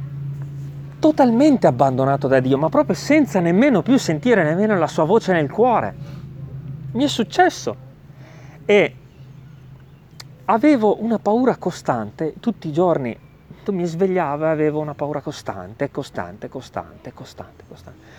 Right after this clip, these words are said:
Poi mi sono fermato e ho meditato l'episodio di Davide davanti al gigante.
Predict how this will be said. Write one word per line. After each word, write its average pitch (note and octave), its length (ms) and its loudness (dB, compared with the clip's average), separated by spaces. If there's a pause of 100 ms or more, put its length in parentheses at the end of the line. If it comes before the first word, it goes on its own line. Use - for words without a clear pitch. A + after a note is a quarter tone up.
(240)
Poi A3 460 4 (400)
mi - 60 -20
sono F3+ 160 -2
fermato F3+ 420 -2
e D#3+ 40 0
ho - 20 -8
meditato D#3+ 440 -2
l'episodio D#3 480 -2
di D#3 140 -4
Davide C#3 560 0
davanti C3+ 380 -2
al B2+ 80 -4
gigante. A#2+ 540 -2